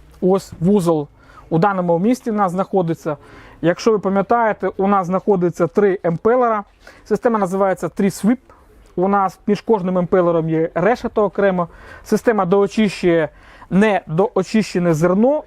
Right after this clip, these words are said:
і коли вже доочистка проходить, подає його повторно на стрясну дошку, е, на систему очистки, не довантажуючи цим самим ротор. Також хочеться звернути вашу увагу на те, що у нас досить великий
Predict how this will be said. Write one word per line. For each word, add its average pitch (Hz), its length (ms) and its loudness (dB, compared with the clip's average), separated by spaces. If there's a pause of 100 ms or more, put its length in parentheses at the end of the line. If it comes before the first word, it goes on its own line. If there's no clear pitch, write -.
і 214 100 0
коли 220 320 0
вже 185 400 2
доочистка 175 500 -2
проходить, 262 500 -2
подає 196 420 0
його 185 220 0
повторно 214 800 -2 (380)
на 226 280 0
стрясну 202 460 -2
дошку, 196 520 -2 (460)
е, 170 80 0
на 196 120 -2
систему 185 400 -2
очистки, 165 500 -2
не 208 140 2
довантажуючи 175 800 -2
цим 143 160 -8
самим 147 300 -2
ротор. 139 320 -2 (1800)
Також 262 380 -2
хочеться 233 580 -2
звернути 202 400 0
вашу 208 360 -2
увагу 190 540 0
на 175 160 -4
те, 190 200 0
що 185 260 -6
у 175 100 -4
нас 180 320 -4
досить 185 440 0
великий 214 480 2